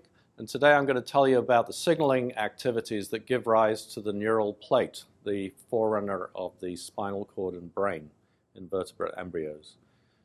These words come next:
In previous talks, I've talked about the introduction to the Xenopus embryo, why it has some advantages for experiments.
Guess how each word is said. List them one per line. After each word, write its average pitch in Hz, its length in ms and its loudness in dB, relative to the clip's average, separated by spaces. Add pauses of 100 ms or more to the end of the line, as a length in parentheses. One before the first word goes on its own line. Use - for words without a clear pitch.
(220)
In 117 80 -8
previous 180 420 4
talks, 131 400 2
I've 110 240 4
talked 117 300 0
about 110 260 4
the 107 80 2
introduction 110 600 -4
to - 100 -10
the 98 100 -2
Xenopus 110 580 -2
embryo, 98 460 0 (320)
why 110 220 4
it 107 100 0
has 107 240 -2
some 101 160 -8
advantages 101 640 -4
for - 160 -4
experiments. 95 760 -6